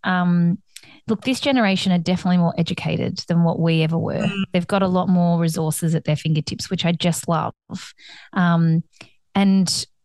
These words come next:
Speaker 1: and I really encourage that conversation with Olivia. Like, I think it's just so important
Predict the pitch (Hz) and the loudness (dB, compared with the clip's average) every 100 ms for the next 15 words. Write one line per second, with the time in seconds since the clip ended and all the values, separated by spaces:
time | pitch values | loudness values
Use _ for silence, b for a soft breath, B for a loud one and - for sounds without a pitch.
0 | _ _ _ _ 226 208 208 214 220 208 | _ _ _ _ 0 2 2 2 2 2
1 | 190 175 185 170 - - 185 175 160 156 | 0 -2 -2 -2 -8 -4 0 0 0 0
2 | 160 - 165 165 160 165 160 160 - 185 | -2 0 0 2 2 0 0 -2 -2 -2
3 | - - 175 - - _ _ _ _ _ | -6 -4 -2 -2 -8 _ _ _ _ _
4 | _ - 214 202 196 - 196 - 202 196 | _ -2 2 2 2 0 -2 2 2 4
5 | 185 190 185 185 | 2 2 2 0